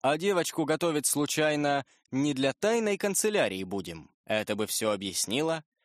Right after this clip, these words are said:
Ректор смотрел на Тримьера. «Если мне не изменяет память,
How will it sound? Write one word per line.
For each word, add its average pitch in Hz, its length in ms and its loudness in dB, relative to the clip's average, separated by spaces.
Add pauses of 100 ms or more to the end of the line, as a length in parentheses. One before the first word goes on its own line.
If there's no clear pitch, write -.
(200)
Ректор 120 400 -2
смотрел 113 460 0
на 139 160 -2
Тримьера. 92 580 -6 (300)
«Если 151 440 0
мне 151 160 0
не 151 160 0
изменяет 139 500 0
память, 170 420 0